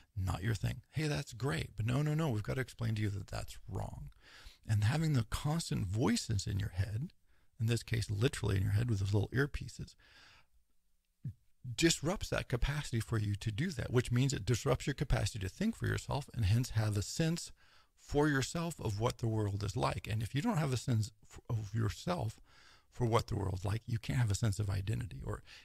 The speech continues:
it dramatically disrupts that capacity. And so beginning to learn to curate basically what voices, literally or figuratively, go into our minds is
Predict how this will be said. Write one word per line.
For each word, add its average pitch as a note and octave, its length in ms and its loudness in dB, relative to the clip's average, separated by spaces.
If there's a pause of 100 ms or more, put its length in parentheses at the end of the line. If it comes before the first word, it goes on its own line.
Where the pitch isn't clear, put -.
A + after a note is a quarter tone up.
it A2+ 420 -4
dramatically A2+ 1160 2
disrupts - 560 -6
that - 200 -6
capacity. - 760 -6 (920)
And A2 160 0
so A2 200 -2
beginning C3 640 -2
to - 180 -6
learn A#2+ 300 0
to G#2+ 80 -2
curate A#2 580 -6
basically A2+ 440 -2
what G2+ 340 0
voices, A2 840 0 (880)
literally A2+ 420 2
or G#2+ 140 2
figuratively, A2+ 680 0 (140)
go A#2+ 320 4
into A#2+ 340 2
our G2 240 2
minds G#2+ 800 -2
is G#2+ 320 -2